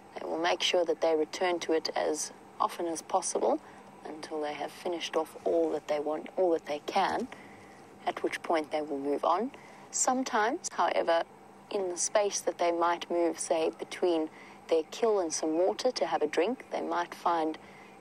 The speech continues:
that a steenbok crosses their path, and they,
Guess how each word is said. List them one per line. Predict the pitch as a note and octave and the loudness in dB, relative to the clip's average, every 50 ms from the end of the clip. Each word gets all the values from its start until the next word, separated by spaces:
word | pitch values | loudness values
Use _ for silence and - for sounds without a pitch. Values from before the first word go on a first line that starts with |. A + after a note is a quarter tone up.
| - | -2
that | - E3+ E3 - | 0 0 0 0
a | - - | -2 -2
steenbok | - - - - A#3+ A3 A3 G#3+ A3 B3+ - - | -2 0 2 2 2 4 4 4 2 2 0 0
crosses | - - F#3 F#3 - - - - | 0 0 0 0 0 -2 -2 0
their | - - - - | 2 2 2 2
path, | - - G3 F#3+ A3 D4+ - - - | 2 2 2 2 2 0 -2 -8 -8
and | - D#3 D3 C#3+ D3 | -8 -8 -6 -6 -6
they, | D3 D3 C#3+ - | -6 -4 -6 -6